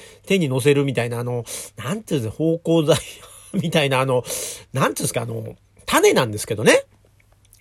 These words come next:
フェンネルっていう多分、種なんですよ。うん、フェンネルの、お、木なのか、草なのかわかんないですけど、それの種。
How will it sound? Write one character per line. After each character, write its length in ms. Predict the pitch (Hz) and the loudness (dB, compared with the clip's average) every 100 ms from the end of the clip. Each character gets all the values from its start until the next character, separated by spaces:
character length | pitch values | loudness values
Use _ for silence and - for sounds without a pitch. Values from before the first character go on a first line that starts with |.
| - | -2
フ 80 | - | 2
ェ 100 | 240 | 4
ン 40 | |
ネ 100 | 233 | 4
ル 60 | 226 | 2
っ 40 | 190 | 0
て 340 | _ - 233 | _ -2 0
い 80 | 220 | 2
う 100 | 214 | 6
多 140 | 202 | 6
分、 320 | 175 139 113 - - _ _ _ _ _ _ - | 6 0 -4 -12 -20 _ _ _ _ _ _ -4
種 220 | 165 160 | 0 2
な 100 | 104 | 0
ん 60 | 98 | -6
で 60 | |
す 100 | - | -10
よ。 100 | - - - - - | -10 -16 -20 -20 -4
う 100 | 127 | 2
ん、 60 | 143 | 4
フ 80 | 139 | 4
ェ 200 | 160 165 | 4 4
ン 40 | |
ネ 100 | 160 | 4
ル 120 | 151 | 4
の、 720 | 147 139 135 143 131 127 120 117 | 2 2 0 2 2 2 2 0
お、 60 | - | -2
木 120 | 214 | 2
な 120 | 196 | 4
の 100 | 147 | 4
か、 260 | 123 113 104 - - - | 0 -2 -2 -12 -12 0
草 180 | - | 4
な 120 | 165 135 | 4 2
の 100 | 110 | -2
か 80 | |
わ 60 | 110 | -4
か 100 | 117 | -4
ん 20 | |
な 60 | 104 | -8
い 20 | |
で 40 | |
す 40 | - | -10
け 60 | |
ど、 60 | 113 | -4
そ 60 | 151 | 0
れ 60 | |
の 100 | 156 | 0
種。 440 | 143 170 156 117 | 0 2 2 0